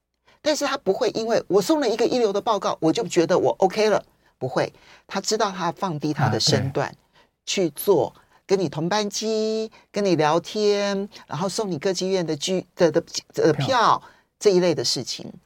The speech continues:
Speaker 1: 他能屈能伸，这一点是很厉害的一个人。
Speaker 2: 既能入世又能出世。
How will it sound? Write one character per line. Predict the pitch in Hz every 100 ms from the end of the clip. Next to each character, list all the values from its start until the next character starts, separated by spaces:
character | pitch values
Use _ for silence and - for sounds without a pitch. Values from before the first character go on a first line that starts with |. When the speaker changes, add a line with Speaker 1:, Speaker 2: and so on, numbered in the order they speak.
| _ _ _ _ _
Speaker 1:
他 | -
能 | 208 160
屈 | 160 185
能 | 147 123
伸， | - 139 135
这 | 208
一 | 180
点 | 127
是 | 110
很 | 151 143 135 104
厉 | 131 135
害 | 113 - 117
的 | 110
一 | 85
个 | -
人。 | - - - _ _ _ _ _ _ _
Speaker 2:
既 | 233 185
能 | 120 120 143 147
入 | 185 156
世 | 110 147
又 | 131
能 | 107 104
出 | 104 120
世。 | 113 -